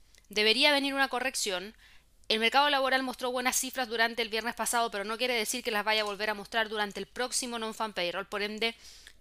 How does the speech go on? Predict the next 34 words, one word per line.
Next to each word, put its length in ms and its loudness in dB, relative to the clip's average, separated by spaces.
ojo 340 0
con 160 -2
las 180 4
alzas, 600 2
yo 100 -4
preferiría 480 -2
consolidar 540 -2
en 100 -6
torno 240 -8
a 60 -6
esa 120 -8
zona. 320 -2
Esos 200 2
son 180 4
los 100 2
sentimientos 600 2
que 80 2
hay 220 10
en 340 2
el 120 2
mercado 440 4
hoy 200 0
en 120 -4
día. 300 2
Dos 440 0
sentimientos 580 -4
muy 260 -2
opuestos 580 -4
que 100 10
hacen 240 6
que 380 4
en 100 0
este 220 0
momento 520 0